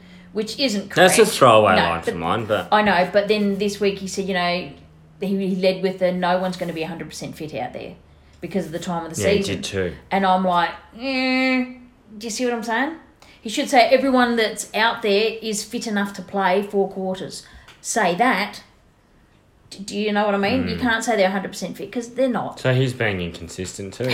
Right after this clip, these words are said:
Speaker 2: his
Speaker 1: He's
Speaker 2: messaging.
Speaker 1: consistent, exactly. I don't think it meant to be. I know what he meant by both, but you could see, I'm surprised the media didn't get
Speaker 2: He
Speaker 1: hold
Speaker 2: needs
Speaker 1: of that.
Speaker 2: to, um,
Speaker 1: Just keep it.
Speaker 2: Yeah.
Speaker 1: But at the moment
Speaker 2: He needs to play the media a bit better, doesn't he?
Speaker 1: Yeah, but
Speaker 2: Bit of
Speaker 1: does he
Speaker 2: media
Speaker 1: play the
Speaker 2: training.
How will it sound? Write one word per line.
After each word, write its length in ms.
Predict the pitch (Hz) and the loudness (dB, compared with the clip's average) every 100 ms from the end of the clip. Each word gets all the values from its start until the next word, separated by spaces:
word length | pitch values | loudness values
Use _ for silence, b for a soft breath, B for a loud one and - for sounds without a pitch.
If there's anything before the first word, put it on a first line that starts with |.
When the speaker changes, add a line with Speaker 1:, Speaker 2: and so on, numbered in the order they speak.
| - | 0
Speaker 2:
his 140 | 269 | 0
Speaker 1:
He's 280 | 113 - - | 0 -2 0
Speaker 2:
messaging. 500 | 135 139 - 98 92 | 0 2 0 -2 -4
Speaker 1:
consistent, 20 | - | -8
exactly. 760 | - 202 254 247 - 185 160 139 B B B | -10 -6 -2 -2 -4 -6 -2 -2 B B B
I 80 | 262 | 6
don't 160 | 285 262 | 8 6
think 180 | 254 | 4
it 120 | 233 233 | 2 0
meant 240 | 226 220 | -2 0
to 60 | 208 | 2
be. 100 | 214 | 4
I 100 | 214 | 4
know 160 | 214 | 4
what 180 | 208 202 | 6 4
he 40 | 185 | 2
meant 360 | 190 240 - | -2 -2 -2
by 140 | 226 226 | 2 4
both, 340 | 220 247 262 | 6 4 2
but 160 | 226 214 | -4 -8
you 100 | 208 | -8
could 180 | 226 190 | -8 -2
see, 200 | 226 214 | 2 2
I'm 100 | 208 | 0
surprised 380 | 208 226 208 | -4 -2 0
the 60 | 175 | -2
media 320 | 165 165 165 | -8 -8 -8
didn't 200 | 160 131 | -10 -10
get 120 | 139 127 | -4 0
Speaker 2:
He 60 | |
Speaker 1:
hold 100 | 123 | 2
Speaker 2:
needs 240 | 123 123 123 - | 4 4 4 0
Speaker 1:
of 60 | - | 0
that. 60 | 117 | 0
Speaker 2:
to, 180 | 104 | 2
um, 340 | 101 92 90 85 - _ - - - _ _ - | 2 2 -2 -8 -18 _ -20 -20 -20 _ _ -14
Speaker 1:
Just 160 | 202 | -4
keep 220 | 208 196 196 | -2 0 -2
it. 120 | - - - - - | -10 -18 -16 -14 -4
Speaker 2:
Yeah. 640 | 113 117 120 113 85 76 - B B - | 4 6 8 6 2 -2 -14 B B 2
Speaker 1:
But 100 | 254 | 4
at 140 | 247 | 4
the 60 | 220 | 2
moment 400 | 190 185 190 185 | 2 2 2 0
Speaker 2:
He 40 | |
needs 140 | 117 - | -2 -2
to 60 | |
play 220 | - 110 98 | 0 2 2
the 60 | |
media 340 | 92 95 90 87 | 2 -2 -2 -4
a 20 | |
bit 200 | 87 - | -4 -6
better, 180 | 95 90 | -6 -4
doesn't 280 | 90 87 85 | -6 -6 -8
he? 60 | 85 B B B B | -10 B B B B
Speaker 1:
Yeah, 220 | 269 269 262 | 2 4 4
but 120 | 240 | 2
Speaker 2:
Bit 100 | 127 | 4
of 60 | 117 | 4
Speaker 1:
does 80 | 104 | 4
he 20 | 107 | 2
Speaker 2:
media 200 | 107 190 | 2 4
Speaker 1:
play 140 | 185 | 4
the 60 | 107 | 4
Speaker 2:
training. 280 | 117 165 | 2 -2